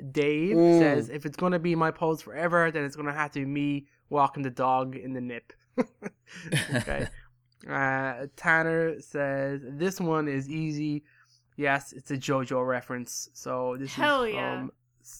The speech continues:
Speaker 1: if someone knows what that is, they'll know what that
Speaker 4: JoJo's
Speaker 1: is, too.
Speaker 4: Bizarre Adventure.
Speaker 1: Yeah, yeah. Um, Aldrin says, "Either one of these," <laughs> which is a shark plush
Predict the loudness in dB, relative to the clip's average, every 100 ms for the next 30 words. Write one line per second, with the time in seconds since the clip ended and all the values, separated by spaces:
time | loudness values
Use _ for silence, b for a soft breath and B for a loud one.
0 | -12 -8 -6 0 2 4 4 4 2 2
1 | 0 -4 -8 -8 -10 -10 -12 -12 -4 -2
2 | 0 0 -2 -6 -4 -2 -2 -4 -6 -10
3 | -12 -16 -18 _ _ -2 -2 -4 -10 -16
4 | -20 _ _ _ _ _ _ _ -10 _
5 | b b b b -2 2 4 4 0 2
6 | 2 4 2 2 -2 2 6 6 4 2
7 | 0 4 6 6 6 4 2 4 6 8
8 | 6 6 4 6 6 4 2 2 4 4
9 | 2 _ _ -18 -4 4 6 6 2 -6
10 | 2 2 2 -4 -10